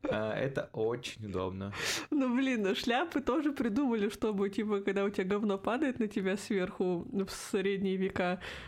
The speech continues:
Speaker 2: его сбрасывали с окон, а шляпы с широкими полями, типа, ограждали тебя от говна. И че? Ты хочешь сказать, что... и что, и что ты, Варя, носишь шляпы, на тебя что, говно падает? Ну.
Speaker 1: Ты носишь шляпы?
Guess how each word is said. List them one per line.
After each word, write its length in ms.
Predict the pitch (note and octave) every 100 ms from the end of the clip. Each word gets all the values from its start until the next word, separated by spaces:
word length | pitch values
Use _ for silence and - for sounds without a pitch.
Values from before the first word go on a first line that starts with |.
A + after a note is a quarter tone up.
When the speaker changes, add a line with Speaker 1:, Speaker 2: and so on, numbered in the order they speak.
| -
Speaker 2:
его 300 | F#3+ F#3+ F#3
сбрасывали 500 | G3 E3+ F#3+ - E3+
с 140 | F3 C4+
окон, 320 | E4+ A#3+ -
а 480 | F#3 F3 E3+ - F3
шляпы 420 | - A3 D#4 A#3
с 20 | A#3
широкими 520 | A3 G#3 A3+ A3+ G3
полями, 500 | G#3+ G3 A3+ D#4 A#3+
типа, 400 | - G#3 F#3+ F3+
ограждали 580 | F#3 A3 A3+ G#3 C4+ B3
тебя 320 | A3+ G#3 G#3
от 100 | G3+
говна. 520 | G#3+ G#3 F#3+ F3 - - - - -
И 120 | A#3+
че? 400 | - G3 G3+ G3+ -
Ты 80 | -
хочешь 220 | A3 -
сказать, 220 | G3 G3+
что... 200 | - G3+ - - F#3+ -
и 80 | G3+
что, 200 | - -
и 120 | C4
что 220 | C4+ A#3
ты, 140 | B3+ A#3+
Варя, 260 | G#3+ G#3+
носишь 320 | G#3+ A3 - -
шляпы, 540 | B3+ G#3 A#3 G#3 G3
на 160 | G#3 A#3+
тебя 260 | - G3
что, 200 | G#3 -
говно 340 | F#3 F#3 F#3+ C#4
падает? 520 | - A3 F#3 E3 E3+
Ну. 100 | F#3
Speaker 1:
Ты 80 | A2+
носишь 320 | A#2 A#2 -
шляпы? 360 | C3 D3+ B2